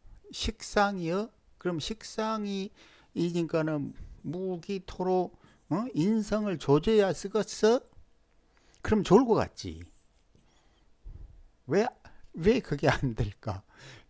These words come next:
이, 이런 것들이 무기토가 강해버리면 변경임의 흐름도 깨지지만 이것 자수의 흐름이 막혀버려.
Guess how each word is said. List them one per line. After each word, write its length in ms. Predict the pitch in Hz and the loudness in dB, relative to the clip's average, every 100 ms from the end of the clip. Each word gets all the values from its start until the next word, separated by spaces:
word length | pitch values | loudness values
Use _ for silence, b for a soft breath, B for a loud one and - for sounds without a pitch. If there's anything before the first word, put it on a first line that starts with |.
| _ | _
이, 140 | - 214 | -2 -2
이런 500 | 208 147 160 254 269 | 0 0 4 4 4
것들이 520 | 254 185 - 170 139 - - | 0 -6 -2 0 -2 -6 -10
무기토가 580 | 143 147 214 220 196 151 | -6 -4 -4 -2 -2 0
강해버리면 880 | 147 160 147 131 113 107 139 165 156 b b - | 0 0 -2 -4 -4 -4 -4 -6 -8 b b -4
변경임의 960 | 135 170 208 196 185 160 147 139 127 | 0 0 0 -4 -4 -2 -2 -2 -2
흐름도 440 | 110 185 220 208 139 | -4 -2 -2 -2 -4
깨지지만 1000 | 185 185 - 104 - 87 92 98 107 87 _ _ b b b b b b b - | -2 -4 -6 -12 -12 -12 -8 -6 -8 -10 _ _ b b b b b b b -6
이것 760 | 202 220 202 - 160 165 - _ - | -4 -4 -6 2 2 2 -2 _ -20
자수의 1120 | - - - 135 - - 202 151 156 175 170 | 0 2 2 0 -4 -6 -4 -2 0 0 -2
흐름이 540 | - 214 190 139 165 | -2 0 2 0 -4
막혀버려. 1040 | 160 120 - - - 277 - 87 - - | -6 -10 -12 -8 -2 -2 -2 -8 -12 -20